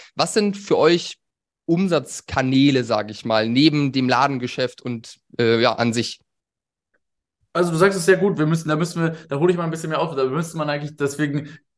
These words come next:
Speaker 2: Kiosk zwielichtig, deswegen meine ich auch vorhin Cousins und Cousinen. Das ist ja meistens so, wenn man den Kiosk mit Geld betreiben möchte und der finanziell laufen soll,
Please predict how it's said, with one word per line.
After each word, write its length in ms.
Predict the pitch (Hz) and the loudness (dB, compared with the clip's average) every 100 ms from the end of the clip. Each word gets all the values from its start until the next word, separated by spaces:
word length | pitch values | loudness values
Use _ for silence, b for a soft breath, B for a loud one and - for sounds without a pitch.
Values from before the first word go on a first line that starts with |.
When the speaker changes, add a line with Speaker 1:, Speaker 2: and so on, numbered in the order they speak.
| - | 2
Speaker 2:
Kiosk 300 | 165 165 165 | 4 4 2
zwielichtig, 600 | - 170 185 196 196 180 | 0 4 4 4 2 0
deswegen 200 | 151 147 | 0 0
meine 120 | 156 | -2
ich 60 | 147 | -2
auch 60 | |
vorhin 260 | 143 147 151 | -2 -2 0
Cousins 400 | 147 131 147 151 | 0 0 0 -2
und 100 | 131 | -6
Cousinen. 300 | 135 165 - B - | -4 -4 -4 B -4
Das 140 | 135 | 0
ist 200 | 151 165 | 2 2
ja 80 | 208 | 2
meistens 440 | 165 175 185 185 | 4 2 0 -4
so, 140 | 180 160 | -4 -2
wenn 140 | 165 | 0
man 120 | 160 | 0
den 260 | 156 156 147 | -2 -4 -8
Kiosk 300 | - 185 180 | 0 0 0
mit 160 | 156 - | -4 2
Geld 260 | 196 240 | 4 2
betreiben 300 | - - 135 | -2 -4 -4
möchte 160 | 135 151 | -4 -4
und 40 | |
der 120 | 143 139 | -2 -2
finanziell 420 | 139 131 - 143 | -4 -6 -2 2
laufen 320 | 139 185 190 | 2 2 -2
soll, 220 | 165 175 | -2 -2